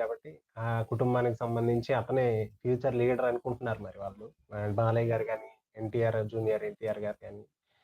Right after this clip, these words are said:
వాళ్ళ గురించి ఎప్పుడు తేరు వాళ్ళు. కానీ అది వాళ్ళ కుటుంబ సమస్య కానీ దాని గురించి నేను మాట్లాడదలుచుకోలేదు. కానీ డిప్యూటీ సీఎం అయితే నాకైతే వచ్చే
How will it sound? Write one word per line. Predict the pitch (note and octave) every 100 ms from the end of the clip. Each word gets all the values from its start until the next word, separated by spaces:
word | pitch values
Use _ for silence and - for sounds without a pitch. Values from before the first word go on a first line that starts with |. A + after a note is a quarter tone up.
| _ _ _ -
వాళ్ళ | D3 D3+
గురించి | D3 D#3+
ఎప్పుడు | D#3+ E3+ D#3+
తేరు | D3 E3 D3+
వాళ్ళు. | A2+ A2 G#3+ -
కానీ | C#3 D3+ D#3 C#3 A#2+ A#2 - - - D3
అది | F3+
వాళ్ళ | E3+ E3+ E3+
కుటుంబ | F3 F#3 F3 F3
సమస్య | D#3+ D3+ D3+
కానీ | D3+ G#3+ D3+
దాని | C#3 D3
గురించి | D3 D3+
నేను | C3 C3
మాట్లాడదలుచుకోలేదు. | C3 C3+ B2 A2 - G#2 F#2+ G#2+ _ _ _ _ -
కానీ | D3 F3+ D3+ D3 F#3+ F#3 _ _ _ _ _ _ _ _ _ _ _ _ - B2+
డిప్యూటీ | A#2+ E3 - D3 D#3+ E3+ D#3
సీఎం | - E3 D#3+ D#3+ E4 - _ _ _ _ _ _ _
అయితే | A#2+ C#3 E3+ D#3+ D3 E3 F3+ E3 - -
నాకైతే | A2 B2 C#3 F3+
వచ్చే | D3+